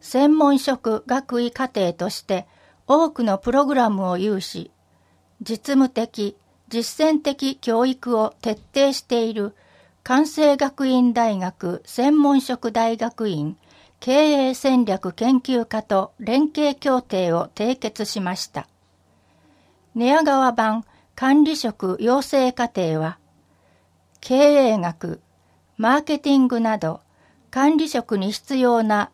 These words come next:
能力を習得するためのエムビーエーコースに基づく講座を受講し、修了した職員を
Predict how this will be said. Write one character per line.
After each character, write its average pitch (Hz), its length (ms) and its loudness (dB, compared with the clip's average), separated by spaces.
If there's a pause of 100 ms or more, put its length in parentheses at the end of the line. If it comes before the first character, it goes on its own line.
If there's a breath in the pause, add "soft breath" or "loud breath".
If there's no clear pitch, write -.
能 294 260 4
力 214 380 -2
を 180 100 -2
習 262 240 -4
得 262 280 -6
す 247 140 -6
る 226 120 -4
た 220 160 -4
め 214 160 -2
の 202 240 -4 (440 soft breath)
エ 233 140 -2
ム 311 220 4
ビ 285 320 -2
ー 262 220 0
エ - 20 2
ー 247 80 -8
コ 262 160 -2
ー 233 60 0
ス 202 180 -8
に 185 240 -6
基 - 20 -10
づ 233 420 -4
く - 360 -6
講 247 200 4
座 254 220 2
を 233 200 0
受 196 180 -8
講 208 320 -2
し、 - 320 -12 (480 soft breath)
修 277 340 -2
了 277 240 4
し - 80 -6
た 240 300 0
職 269 340 -4
員 208 280 0
を 170 120 -2